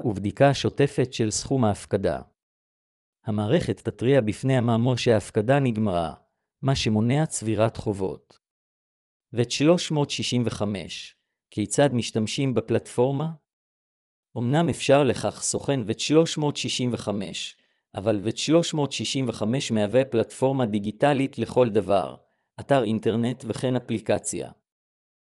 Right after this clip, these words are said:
באמצעות הפלטפורמה שמשחקת גם תפקיד של סוכן, ניתן ליהנות מאחד מהליינים הכי נפוצים בתחום, הליין הרץ. מדובר על בתים בזמן אמת,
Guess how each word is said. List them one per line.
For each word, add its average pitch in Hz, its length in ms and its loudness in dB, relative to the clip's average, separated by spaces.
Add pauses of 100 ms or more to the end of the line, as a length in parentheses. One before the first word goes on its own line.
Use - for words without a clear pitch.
(140)
באמצעות 110 560 2
הפלטפורמה 127 640 2
שמשחקת 117 720 -2
גם 120 200 2
תפקיד 143 400 -4
של - 160 -2
סוכן, 95 500 -4 (460)
ניתן 160 320 2
ליהנות 127 380 4
מאחד 123 440 2
מהליינים 107 600 2
הכי 151 240 -2
נפוצים 139 520 -2
בתחום, 123 480 -2 (100)
הליין 113 400 2
הרץ. 92 560 -8 (960)
מדובר 117 340 2
על 143 180 4
בתים 127 400 0
בזמן 117 380 0
אמת, 101 440 -4